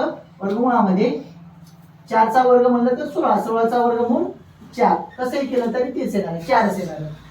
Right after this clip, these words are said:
तर distance of एबी काय आलं आपलं, चार. त्याला समीकरण नंबर एक द्या.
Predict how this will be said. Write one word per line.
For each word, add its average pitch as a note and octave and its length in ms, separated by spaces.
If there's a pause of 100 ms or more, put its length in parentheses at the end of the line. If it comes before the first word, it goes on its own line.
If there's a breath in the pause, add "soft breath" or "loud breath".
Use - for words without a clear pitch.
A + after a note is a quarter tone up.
तर G#3+ 60
distance C4+ 580
of - 140
एबी G#3+ 260
काय B3 120
आलं A#3 200
आपलं, A#3+ 420 (1900)
चार. - 200
त्याला - 480
समीकरण G3+ 400
नंबर G3+ 280 (480)
एक F3+ 220
द्या. - 120